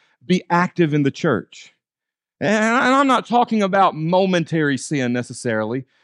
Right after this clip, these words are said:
a, a moment where someone, we're, we're all gonna have that momentary sin. He's talking about, and we can't stand for that either, but he's really talking about a, someone who is saying, "I'm, I'm giving in to this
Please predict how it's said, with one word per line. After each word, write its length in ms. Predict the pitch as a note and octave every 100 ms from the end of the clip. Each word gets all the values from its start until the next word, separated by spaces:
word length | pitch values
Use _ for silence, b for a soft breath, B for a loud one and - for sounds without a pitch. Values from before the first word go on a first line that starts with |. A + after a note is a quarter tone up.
| b -
a, 80 | D#3+
a 80 | E3
moment 300 | E3+ G3+ F#3+
where 100 | F3
someone, 460 | - F#3+ F3+ F3
we're, 80 | F#3
we're 180 | F#3 G#3
all 180 | G#3+ A#3+
gonna 140 | A#3
have 160 | G3 G3+
that 140 | F#3+
momentary 460 | E3+ F#3 F3+ F#3+ D#3+
sin. 180 | F#3 E3+
He's 180 | C4
talking 380 | - A3 G3 F#3+
about, 380 | E3 F3+ D#3 - _ _ _ _ _ _ -
and 180 | D#3+
we 80 | F#3+
can't 240 | F#3+ A3+ F#3
stand 240 | G3 F#3
for 100 | F3
that 200 | F3 D#3+
either, 260 | A3+ F#3+ F3
but 280 | E3 G3 D3+ b
he's 220 | - A#3+ G#3+
really 220 | A3 F#3
talking 500 | - A3 G#3+ F#3+ F3+
about 580 | D#3 E3+ D3+ - - - _ _ _ _ _ _
a, 180 | C#3+ C3
someone 360 | - F3+ F3+ D#3
who 160 | E3
is 100 | C#3+
saying, 360 | - D3+ C3+ B2
"I'm, 180 | C#3+ C#3 -
I'm 260 | C#3+ C3 A2+
giving 320 | D3+ C3+ A#2
in 260 | C3+ C3+ A#2+
to 120 | A2+
this 400 | G2+ G2 F#2+